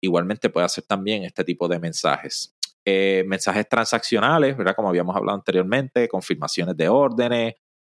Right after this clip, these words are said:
eh, de shipping, de todo ese tipo de cosas. Eh,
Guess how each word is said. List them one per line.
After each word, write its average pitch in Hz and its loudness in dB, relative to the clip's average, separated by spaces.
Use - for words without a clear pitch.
eh, 76 2
de 76 -2
shipping, 113 0
de 85 2
todo 82 0
ese 98 -4
tipo 92 0
de 87 0
cosas. - -6
Eh, 87 -2